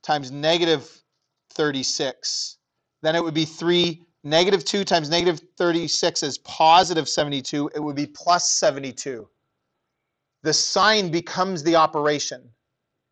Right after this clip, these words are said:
Very tricky until you really get comfortable with that. Okay, moving on. And then divided by three.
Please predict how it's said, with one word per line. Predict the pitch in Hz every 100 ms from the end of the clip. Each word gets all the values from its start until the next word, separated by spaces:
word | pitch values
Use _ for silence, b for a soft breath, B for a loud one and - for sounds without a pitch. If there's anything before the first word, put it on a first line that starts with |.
| _ _ _ _ _
Very | 127 131 160 190 202 220
tricky | - 208 196 180
until | 151 143 170
you | 165 165
really | 151 170 170
get | 165 165
comfortable | - 160 - 143 131
with | 120
that. | - 107 117 - _ B B B B B B B B _
Okay, | 151 160 190 180
moving | 160 175 190 185
on. | 185 190 165 123 - -
And | 160
then | 165 156
divided | 151 156 170 170
by | 165 165
three. | - 170 170 175 123